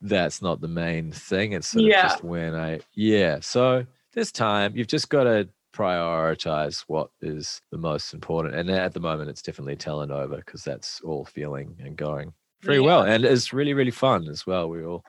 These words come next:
Speaker 1: like hanging out.
Speaker 2: Cool. Do you write at all for Telenova as well?
Speaker 1: Yeah, yeah.
Speaker 2: Cool.
Speaker 1: Most of the music I write, like the chords and the, the guitar, like
Speaker 2: So
Speaker 1: acoust-, I don't know.
Speaker 2: how do you differentiate something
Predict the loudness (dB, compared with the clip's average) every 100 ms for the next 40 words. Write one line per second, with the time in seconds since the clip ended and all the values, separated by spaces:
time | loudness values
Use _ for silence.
0 | -8 -6 -6 -8 -6 -8 -8 -10 -10 -8
1 | -4 0 4 4 4 4 2 0 -2 -4
2 | -4 -6 -6 -6 -6 -6 -4 -4 -4 -8
3 | -8 -8 -10 _ 4 6 6 2 _ 0
4 | 2 2 0 0 4 4 2 -6 -10 -6
5 | -2 0 -2 -4 -16 -20 -6 -6 -4 -2
6 | -2 -2 -4 -6 -10 -10 -2 2 2 2
7 | 0 -2 -4 -6 -2 -2 -2 -6 -12 -4
8 | -2 -2 -4 0 2 2 -2 -6 -12 -14
9 | -10 -8 -6 -4 -6 -8 _ -10 -8 -4
10 | -2 -4 -6 -4 -4 -4 -10 -4 0 0
11 | 0 -4 -6 -2 -2 -2 -8 -12 -4 2
12 | 4 4 2 0 0 0 -2 0 -2 0
13 | -2 0 2 0 -4 _ _ -8 -4 -4
14 | -2 -4 -6